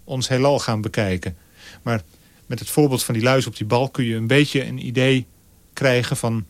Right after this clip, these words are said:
hoe het mogelijk is dat het heelal misschien een eindige grootte heeft, niet echt oneindig is, zonder dat er ergens een rand is waar je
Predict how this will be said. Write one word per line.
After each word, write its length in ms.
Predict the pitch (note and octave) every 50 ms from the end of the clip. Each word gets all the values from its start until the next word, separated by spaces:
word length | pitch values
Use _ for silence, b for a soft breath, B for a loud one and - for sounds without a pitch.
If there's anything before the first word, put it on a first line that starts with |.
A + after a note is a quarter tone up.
| _ - -
hoe 180 | - - B2+
het 80 | A#2 G#2+
mogelijk 380 | A#2 A#2+ B2+ A#2+ B2 C3 A#2+ -
is 140 | C#3 -
dat 100 | - B2+
het 120 | A2 A2 G2
heelal 480 | A#2 A#2 A#2 A#2 A2+ A2 G#2+ A2 - - - - - - - _ -
misschien 420 | C3+ C3 - - - D#3 C#3 B2
een 220 | B2 A#2 A2+ -
eindige 420 | - D3 E3 E3+ D#3+ C3+ G#2+ - G#2+
grootte 400 | - - B2+ C3+ D3+ D#3+ D#3 D#3+
heeft, 360 | C#3+ D3+ E3+ F3 - - -
niet 280 | - C#3 E3 E3+ - - -
echt 300 | - C#3+ - - - -
oneindig 560 | - B2 G2+ A2+ - B2 C3 C#3 C#3+ C3 -
is, 240 | C#3+ D#3 - - B B B B B B B B
zonder 340 | B - D#3+ E3 E3+ D#3+ D3
dat 160 | C#3+ C#3 -
er 80 | D3 -
ergens 460 | C#3 C#3 C3+ B2+ C3 B2 - - - -
een 140 | - C#3 C#3
rand 300 | C#3 C#3 C#3 C3 A#2 -
is 180 | A#2+ G#2+ F2+
waar 220 | A#2 A2+ A2+ A2+ A2+
je 240 | A2+ A2+ A2 G#2